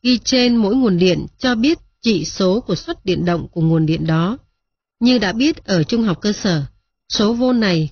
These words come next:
cũng là giá trị của hiệu điện thế giữa hai cực của nguồn điện khi mạch ngoài hở.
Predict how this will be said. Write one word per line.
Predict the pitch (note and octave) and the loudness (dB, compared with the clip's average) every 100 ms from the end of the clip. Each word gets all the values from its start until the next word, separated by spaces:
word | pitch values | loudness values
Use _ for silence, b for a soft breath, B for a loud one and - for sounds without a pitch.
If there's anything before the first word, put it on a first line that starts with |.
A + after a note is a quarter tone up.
| - | -4
cũng | F#3+ C4+ | -2 0
là | G3+ D#3+ | 0 0
giá | F3 G3 | 0 -2
trị | - A3 | -2 -2
của | D3+ E3 | 0 -2
hiệu | F3 | 0
điện | E3 E3 D#3 | 0 -2 -2
thế | F3+ F3 C4 - | 0 0 -2 -2
giữa | G3 | -2
hai | A#3 A#3 A3+ | -2 -4 -4
cực | - F#3 - | -2 -4 -2
của | D#3+ | 0
nguồn | D#3+ D#3 | 2 2
điện | D#3+ D#3 D#3+ - _ _ | 0 -2 -4 -16 _ _
khi | B3 A3+ | 0 2
mạch | F#3 - | -2 -4
ngoài | E3 D#3+ D3+ | -2 0 0
hở. | E3 D3+ | 0 -2